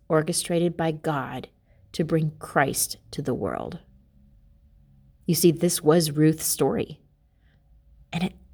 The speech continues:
somehow became mine. And now it can be yours. For Ruth's reality is each of ours on God's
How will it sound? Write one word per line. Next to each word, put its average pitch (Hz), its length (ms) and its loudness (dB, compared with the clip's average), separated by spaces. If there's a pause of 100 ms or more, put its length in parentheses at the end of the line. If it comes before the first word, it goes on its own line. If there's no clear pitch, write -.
(120)
somehow 170 400 -2
became 165 480 2
mine. 185 480 -4 (1080)
And 185 220 10
now 175 480 4 (320)
it 180 120 -2
can 190 160 4
be 170 80 4
yours. 147 760 0 (720)
For 180 200 8
Ruth's 226 540 6
reality 202 760 4 (140)
is 175 220 2 (180)
each 240 340 2
of 160 220 0
ours 143 560 -6 (680)
on 165 220 2
God's 165 560 0